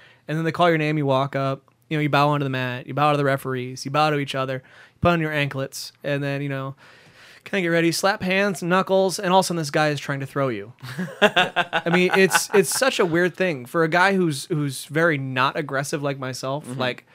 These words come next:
Speaker 1: I would not be one to pick a fight. I am not one to even ever being in a fight. You know, it's, it, it, it's such a weird transition, you know? And, like, for example, I was up at Breaking Point, oh, two Tuesdays ago, the week before I started my new job,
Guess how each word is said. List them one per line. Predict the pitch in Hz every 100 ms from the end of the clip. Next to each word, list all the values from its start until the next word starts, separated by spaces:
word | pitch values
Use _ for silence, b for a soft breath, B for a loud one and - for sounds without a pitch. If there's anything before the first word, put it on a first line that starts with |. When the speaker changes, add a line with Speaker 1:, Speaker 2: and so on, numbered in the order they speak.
| b b b -
Speaker 1:
I | 147
would | 143
not | 131 127 143
be | 151
one | 135 135
to |
pick | 131 135
a | 123
fight. | 127 127 - _ _
I | 139
am | 139 135 131
not | 127
one | 143 131
to | 123
even | 123
ever | 123 120
being | 117 110 110 _ _
in | 120
a | 151
fight. | - 156 156 - _
You | 160
know, | 139 143
it's, | 143 139 - b b b b b _ _ -
it, | 180 _ -
it, | 185 -
it's | 185 156
such | - 190 -
a | 151
weird | 127 147 151 139
transition, | 139 131 120 120 - 92 117 - - -
you | 123
know? | 110 113 143 _
And, | 175 190
like, | 190
for | -
example, | 175 151 180 147
I |
was | 143 139
up |
at | 131
Breaking | 131 143 156
Point, | 135 120 113 _ b b b b b
oh, | 131 127 127 127 127 123 123 120 113 101 B B B B B B
two | - 175 160 120
Tuesdays | - 110 107 95 95
ago, | 90 92 85 87 -
the | 120
week | 117 151 147 -
before | 127 - 131 120
I |
started | 110 104 98
my | 95
new | 95
job, | 95 85 80